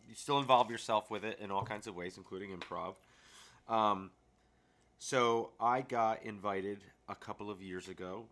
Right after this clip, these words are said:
by you to be in the Shakespeare Festival, which I found very interesting because for a long time you didn't have much interest in performing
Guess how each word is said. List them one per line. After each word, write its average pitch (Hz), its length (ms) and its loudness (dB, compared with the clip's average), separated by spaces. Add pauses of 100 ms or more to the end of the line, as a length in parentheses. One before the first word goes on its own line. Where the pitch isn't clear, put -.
by 95 140 -2
you 90 420 -6 (240)
to 90 320 -10
be 95 320 -10
in 90 220 -6
the 92 60 -10
Shakespeare - 400 -8
Festival, 80 560 -14 (140)
which 87 160 -14
I 87 140 -8
found 87 340 -12
very 87 240 -10
interesting 143 540 -12
because - 240 -18
for 92 140 -6
a 90 60 -2
long 95 280 -2
time 90 360 -6 (540)
you 101 180 -8
didn't 98 360 -8
have 139 340 0
much 90 220 -6
interest 87 520 -14
in 85 300 -10
performing 95 640 -8